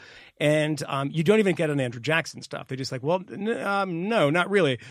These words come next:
That's just the sort of received wisdom now. The received wisdom now, the atomic bomb was a bad idea. I mean, all of these things are just sort of received wisdom now in a different way, much in the way that fifty, sixty years ago, the founders were glorious. Andrew Jackson deserved to be on, on,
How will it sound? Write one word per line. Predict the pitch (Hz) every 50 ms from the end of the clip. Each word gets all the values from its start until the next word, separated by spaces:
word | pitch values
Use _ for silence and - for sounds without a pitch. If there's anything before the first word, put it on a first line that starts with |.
| - - - _ -
That's | 165 170 165 -
just | - 165 147 - -
the | 147 135
sort | - 139 127 127
of | 123 120 113 - - -
received | 131 120 - 131 123 120
wisdom | 120 190 208 160 156 139
now. | 127 123 123 123
The | 127
received | 117 - - 131 131
wisdom | 127 123 117 107 117 113
now, | 117 117 117 117
the | 123 127
atomic | 113 - 110 110 117 101 98
bomb | - 143 143 143 143 139 135
was | 127 113
a | 123 117
bad | 110 113 127 123 127 127
idea. | 127 - -
I | 196
mean, | 208 -
all | 233 254 254
of | 226 175
these | 156 151 139
things | - 127 123 110 117
are | 113
just | 127 -
sort | - 127
of | 117 -
received | 123 - - 143 127
wisdom | 147 143 - 127 151
now | 147 - - - - _
in | - 214 208
a | 202
different | 180 143 143 190 202 - - 190 165 - 175
way, | 196 233 190 139 - - - - -
much | 131 156 160 - -
in | 160
the | 147 139
way | 131 135 135 139 143
that | 135 135 123 - _ - _ _ _ _ _ _ _ _
fifty, | - 147 143 - 139
sixty | - 143 135 - 135
years | 127 139 170 165 135
ago, | 143 131 127 131 127 127 127 139 135 - _ _ _ _
the | - 135
founders | - 139 131 127 117 131 113 95
were | 120 117
glorious. | 123 135 208 208 175 156 151 147 - -
Andrew | 143 131 113 123 123
Jackson | 107 135 135 131 - - 120
deserved | 117 110 107 127 123 110
to | - 117
be | 120 127 123
on, | 117 117 117 113 113 117 -
on, | - 120 117 113 113 113 113